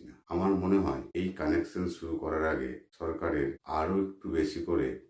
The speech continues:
পর্যালোচনা করার প্রয়োজন ছিল। গ্যাস কানেকশন পাওয়ার জন্যে যেসব বিধিনিষেধ ওএমসি কোম্পানিগুলি রেখেছিল, সেই সব বিধিনিষেধ সম্পূর্ণ করে গ্যাস কানেকশন নেওয়া কোনো বিপিএল পরিবারের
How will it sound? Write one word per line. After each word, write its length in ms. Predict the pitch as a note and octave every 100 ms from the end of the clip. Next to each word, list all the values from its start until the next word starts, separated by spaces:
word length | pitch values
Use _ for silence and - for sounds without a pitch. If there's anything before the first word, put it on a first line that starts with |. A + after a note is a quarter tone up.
| -
পর্যালোচনা 640 | D#2 C#2+ D2 D2 D2 D2
করার 300 | C2 C2+ E2 -
প্রয়োজন 340 | - - - - -
ছিল। 160 | - - - - F#2+
গ্যাস 200 | G#2+ A2+ -
কানেকশন 460 | G2 G#2 G#2 - A2+ A2+
পাওয়ার 280 | D#2 E2 E2+ E2+
জন্যে 300 | G#2 F#2 D2 - - G2+ E2+
যেসব 360 | F2 - G2 D#2 -
বিধিনিষেধ 720 | D#2 D#2+ F2 F2 F2 F2+ - - -
ওএমসি 560 | F2 - F#2+ G2 F#2+ - -
কোম্পানিগুলি 680 | A2+ - E2 E2+ F#2 D2 C#2 - _ - B1+ -
রেখেছিল, 500 | F2+ - A2+ - - - - -
সেই 160 | F2+ F#2
সব 120 | G#2 F2+ -
বিধিনিষেধ 640 | D2+ D#2 F2 F#2+ - E2+ E2+ - -
সম্পূর্ণ 440 | D#2 - F2 F#2 E2+ -
করে 220 | F2+ - - - _ _ _ _ _ -
গ্যাস 280 | D2+ E2+ E2+ -
কানেকশন 480 | D2+ D#2 D#2+ - F2 E2
নেওয়া 240 | E2+ C#2 C2 - _ _ _ _ _ -
কোনো 200 | F2+ F2 D#2+
বিপিএল 460 | E2+ E2 F#2+ F2 E2+ -
পরিবারের 440 | D#2+ D#2+ D#2 D#2+